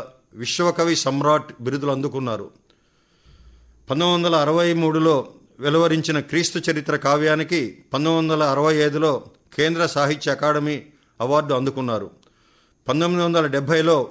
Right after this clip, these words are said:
ఆంధ్ర విశ్వవిద్యాలయం కళా ప్రపూర్ణతో భారత ప్రభుత్వం పద్మభూషణ్ బిరుదుతో గుర్రం జాషువాను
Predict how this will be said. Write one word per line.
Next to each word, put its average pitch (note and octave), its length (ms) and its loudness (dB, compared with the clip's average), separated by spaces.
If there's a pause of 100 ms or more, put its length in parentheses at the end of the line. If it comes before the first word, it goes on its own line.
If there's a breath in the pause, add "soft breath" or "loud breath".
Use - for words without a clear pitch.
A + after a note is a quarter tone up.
(120)
ఆంధ్ర D#3 300 0
విశ్వవిద్యాలయం D#3 800 0
కళా D3 260 2
ప్రపూర్ణతో C#3 680 -2 (560 soft breath)
భారత D3+ 500 0
ప్రభుత్వం D3 540 -2 (360)
పద్మభూషణ్ D3 640 -2
బిరుదుతో C#3 580 -2 (640 soft breath)
గుర్రం D3+ 340 -2
జాషువాను D3+ 720 0